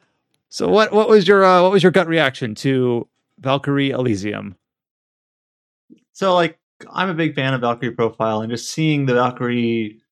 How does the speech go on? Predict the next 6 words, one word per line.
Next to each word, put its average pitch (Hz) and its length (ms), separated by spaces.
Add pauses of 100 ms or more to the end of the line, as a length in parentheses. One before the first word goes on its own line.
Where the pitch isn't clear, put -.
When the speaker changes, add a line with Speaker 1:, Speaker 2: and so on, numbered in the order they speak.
(200)
Speaker 2:
like, 110 400 (340)
I 127 220
P 165 300
again 104 400
is 104 120
exciting. 101 840